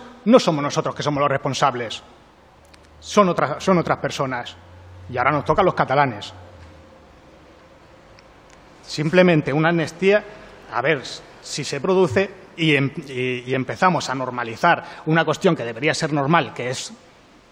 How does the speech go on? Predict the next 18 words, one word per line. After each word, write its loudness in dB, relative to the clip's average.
pura 6
democracia, 0
dejar 0
votar 2
a 6
los 2
pueblos 4
y 6
dedicarnos 2
a 0
los -12
problemas -8
reales -6
de -10
la -14
gente. -14
Nada -16
más. -20